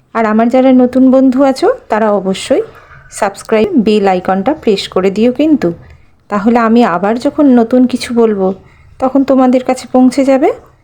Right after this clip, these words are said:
আর তোমরা শুনবে, শুনলে আমারও ভালো লাগবে। কারণ মানুষের জীবনে কত রকম, কত অভিজ্ঞতা থাকে,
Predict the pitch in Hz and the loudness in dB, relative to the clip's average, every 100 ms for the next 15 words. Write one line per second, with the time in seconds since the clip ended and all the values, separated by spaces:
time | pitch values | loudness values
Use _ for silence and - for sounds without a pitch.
0 | _ _ _ - 226 247 226 233 247 - | _ _ _ -10 -6 0 2 2 0 2
1 | 240 240 294 508 - _ - - _ - | 4 4 2 -2 -8 _ -20 -20 _ -8
2 | 269 233 233 330 202 - 262 302 214 170 | 0 2 4 2 2 0 0 -2 -2 -2
3 | 156 160 - 165 - - _ _ _ - | -2 -6 -4 -6 -6 -18 _ _ _ -8
4 | 269 311 294 208 208 262 294 269 302 285 | -2 0 2 0 0 -2 -4 -2 0 2
5 | 262 254 - - - _ _ 277 277 320 | 2 0 -4 -20 -20 _ _ -2 0 0
6 | 311 311 320 302 - 214 269 254 208 220 | 0 0 -2 0 -2 -2 0 0 0 -2
7 | 247 185 175 190 175 175 175 | -2 -2 -2 -4 -4 -2 -4